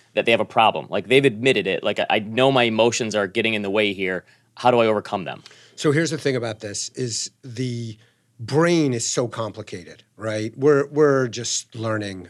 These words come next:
Speaker 2: a little bit about it. And so you're gonna get answers from neuropsychologists,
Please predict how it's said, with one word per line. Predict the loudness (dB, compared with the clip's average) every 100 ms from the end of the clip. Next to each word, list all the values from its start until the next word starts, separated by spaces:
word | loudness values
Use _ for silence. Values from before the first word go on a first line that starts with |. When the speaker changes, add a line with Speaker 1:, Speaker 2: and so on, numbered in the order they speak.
| _
Speaker 2:
a | -10
little | -10 -10
bit | -12 -16
about | -14 -14 -14
it. | -20 _ -20 -20 _ -6
And | -4
so | 2 4 4
you're | 4 2
gonna | 2 0
get | 2 0 -2 _
answers | -6 -4 -2 -2 -2 -2 -4
from | -2 0 0 2
neuropsychologists, | 2 0 -2 -6 -4 -2 -2 -4 -4 -4 -4 -4 -6